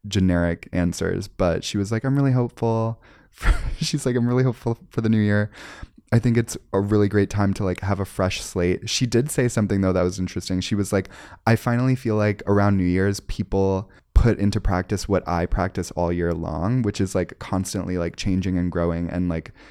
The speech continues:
being ready for something new." And I was like, "That's a good point." Like, I really do,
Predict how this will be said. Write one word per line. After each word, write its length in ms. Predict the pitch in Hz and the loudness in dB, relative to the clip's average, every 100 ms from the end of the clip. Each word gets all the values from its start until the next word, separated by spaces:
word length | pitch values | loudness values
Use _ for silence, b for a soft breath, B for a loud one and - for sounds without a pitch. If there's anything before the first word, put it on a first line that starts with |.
| B B - 101 - - | B B -14 -12 -12 -2
being 260 | 107 101 | 4 4
ready 180 | 95 90 | 4 2
for 120 | 87 | 0
something 380 | 95 90 87 85 | -2 -2 -2 -2
new." 340 | 82 78 78 98 _ B B B B B | -2 -4 -8 -12 _ B B B B B
And 120 | 117 | 0
I 80 | 127 | 0
was 160 | 135 143 | 0 -4
like, 220 | 131 - | -6 -2
"That's 180 | 139 - | -4 -2
a 60 | |
good 200 | 175 156 | -4 -2
point." 500 | - 156 120 90 - | 0 2 0 -2 -4
Like, 280 | 104 101 - - | -4 -4 -6 -2
I 40 | 110 | 0
really 380 | 107 110 123 117 | 2 2 2 0
do, 720 | 104 101 104 101 95 92 98 | -2 0 2 2 0 -4 -8